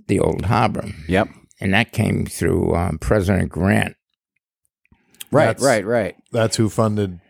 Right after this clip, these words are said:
Speaker 3: putting in the old harbor jetty?
Speaker 1: Yes.
Speaker 3: Okay.
Speaker 2: And while we're on Water Street talking about old hotels, at some point you end up purchasing the National, correct?
Speaker 1: Yes.
Speaker 2: So you owned and operated the National Hotel?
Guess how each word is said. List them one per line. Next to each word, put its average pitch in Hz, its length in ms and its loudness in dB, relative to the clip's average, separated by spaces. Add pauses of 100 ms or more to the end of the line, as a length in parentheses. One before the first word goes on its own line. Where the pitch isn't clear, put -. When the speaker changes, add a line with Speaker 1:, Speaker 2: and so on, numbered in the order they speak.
Speaker 3:
putting 101 240 0
in 95 140 -2
the 92 120 -2
old 95 220 0
harbor 98 340 2
jetty? 101 460 0 (580)
Speaker 1:
Yes. - 500 -4
Speaker 3:
Okay. 92 280 -4 (260)
Speaker 2:
And 123 220 2
while 151 260 4
we're 143 140 4
on 123 180 4
Water 117 320 4
Street 98 380 -4
talking 107 240 0
about 95 240 0
old 101 260 -2
hotels, 104 540 0
at - 80 -6
some 156 260 0
point 90 480 0 (480)
you 123 240 0
end 98 140 2
up 92 100 -4
purchasing 95 480 -4
the 90 80 -4
National, 131 540 -2
correct? 101 500 -6 (300)
Speaker 1:
Yes. - 240 -2
Speaker 2:
So - 400 -8
you 156 440 0
owned 131 300 2
and 113 120 0
operated 110 440 0
the 92 80 -2
National 101 480 -2
Hotel? - 380 -16